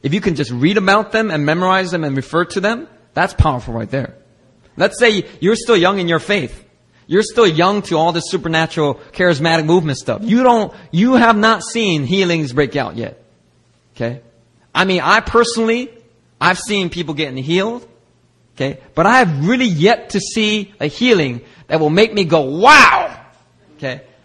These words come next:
I wanna see healings to that intensity. And one healing that I'm particularly,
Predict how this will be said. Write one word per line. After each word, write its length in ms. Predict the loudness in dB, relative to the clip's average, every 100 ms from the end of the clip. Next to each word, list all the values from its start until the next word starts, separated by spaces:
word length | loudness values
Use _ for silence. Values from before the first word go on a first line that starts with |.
| _ 0
I 120 | 0
wanna 220 | 2 -2
see 220 | -2 -4
healings 500 | 0 0 0 -4 -10 -20 _ _ _ _ _ 0
to 120 | 2
that 260 | 4 2 0
intensity. 640 | -4 -4 -4 -6 -6 -10 _ _ _ -20 -20 -20 -20 -20 -12 -6
And 80 |
one 160 | -2 -2
healing 360 | 0 0 0 0
that 120 | 0
I'm 140 | -2
particularly, 600 | -6 -6 -6 -4 -6 -6